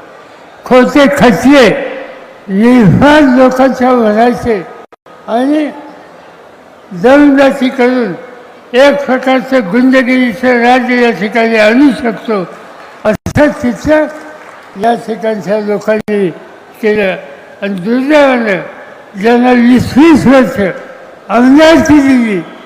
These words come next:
ती आमदारकी इथल्या लोकांच्या डोक्याचे प्रश्न कमी करण्याच्यासाठी न वापरता ती आमदारकी लोकांच्या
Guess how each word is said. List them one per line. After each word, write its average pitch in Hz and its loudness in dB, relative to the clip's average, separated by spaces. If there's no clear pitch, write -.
ती 294 0
आमदारकी 254 0
इथल्या 233 -2
लोकांच्या 233 -2
डोक्याचे 226 -2
प्रश्न 269 -2
कमी 277 2
करण्याच्यासाठी 233 -4
न 233 0
वापरता 202 -2
ती 294 4
आमदारकी 240 0
लोकांच्या 202 0